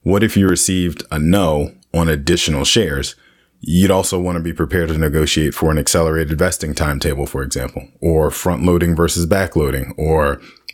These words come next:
P S Us versus R S Us, et cetera. And that also requires you to understand all of the things that go into the equity equation. And so it's good that you guys are going through the basics, if you will, or the mechanics of how the,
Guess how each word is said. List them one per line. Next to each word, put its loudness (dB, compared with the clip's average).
P 4
S 0
Us -4
versus -4
R 0
S -4
Us, -2
et 0
cetera. 0
And 0
that -2
also 2
requires -2
you 0
to 0
understand -2
all 2
of -2
the 0
things 0
that 2
go 0
into 0
the 0
equity 0
equation. 0
And 0
so -2
it's -2
good 2
that 2
you 2
guys 0
are -2
going 0
through 0
the -2
basics, 0
if -2
you -2
will, -2
or -2
the -2
mechanics -4
of -2
how -2
the, -2